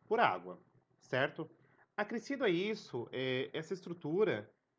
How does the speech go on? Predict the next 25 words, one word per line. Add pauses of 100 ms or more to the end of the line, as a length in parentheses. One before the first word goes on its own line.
(120)
que
é
a
membrana
plasmática,
ela
tem
uma
função
muito
importante
que
vocês
já
devem
ter
aprendido
aí (400)
em
algum
momento
da
vida
de
vocês,